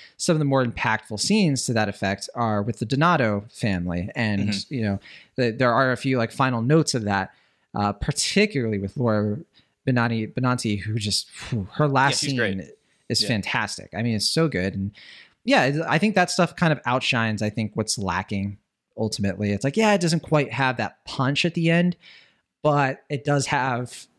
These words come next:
Speaker 1: uh, so much good stuff along the way that it's easy to recommend it.
Speaker 2: Yeah, and I should just clarify, when I bring up, like, the quote-unquote moviness of a movie, I, I mean,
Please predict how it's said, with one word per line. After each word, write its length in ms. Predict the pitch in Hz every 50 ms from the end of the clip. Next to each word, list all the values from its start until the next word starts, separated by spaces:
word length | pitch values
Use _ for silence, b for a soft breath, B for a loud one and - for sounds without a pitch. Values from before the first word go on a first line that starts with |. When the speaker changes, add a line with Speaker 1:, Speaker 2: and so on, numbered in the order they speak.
| _ -
Speaker 1:
uh, 220 | 147 139 131 143
so 280 | 139 - - - 175 160
much 160 | 151 147 -
good 140 | 143 127 -
stuff 180 | - 127 -
along 200 | 113 110 104 95
the 40 | 101
way 120 | 104 98 95
that 100 | 101 95
it's 160 | 95 - -
easy 160 | 113 104 104
to 60 | 98
recommend 440 | 90 90 85 - - 90 92 90 85 -
it. 100 | - - _ _ _ _ _ _ _ _ -
Speaker 2:
Yeah, 260 | 120 113 104 101 92
and 100 | 123 156
I 40 | 180
should 140 | 175 - 139
just 140 | 143 120 -
clarify, 320 | - 123 117 - - 113 110
when 120 | 127 147
I 60 | 156
bring 240 | 147 - 175 190 185
up, 120 | 160 - -
like, 200 | 131 117 101 - _ _ _ -
the 60 | 117
quote-unquote 480 | 113 - - 127 120 113 - 120 113 85
moviness 520 | 95 101 107 113 117 127 131 135 131 -
of 120 | 147 139 135
a 40 | 127
movie, 520 | 139 147 147 131 143 143 139 135 123 _ _ _ _ _ _ _ _ -
I, 80 | 104 120 - _
I 100 | 127 131
mean, 380 | 139 139 135 127 123 120 110